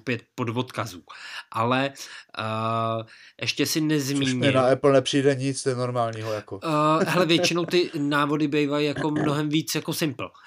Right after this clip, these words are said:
Speaker 1: Že to bývá vysvětlený někde jako malým písmem, který to podporuje zařízení, ale ona ta kontinuita je tady poměrně dlouho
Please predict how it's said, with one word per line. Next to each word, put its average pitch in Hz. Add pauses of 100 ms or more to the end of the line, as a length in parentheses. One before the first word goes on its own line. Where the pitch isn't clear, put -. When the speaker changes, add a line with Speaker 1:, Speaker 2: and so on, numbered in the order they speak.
(180)
Speaker 1:
Že 139
to 135
bývá 143
vysvětlený 147
někde 143
jako 143
malým 127
písmem, 139
který 131
to 135
podporuje 135
zařízení, 127
ale 123 (340)
ona 127
ta 127
kontinuita 127 (480)
je 127
tady 147 (340)
poměrně 143
dlouho 123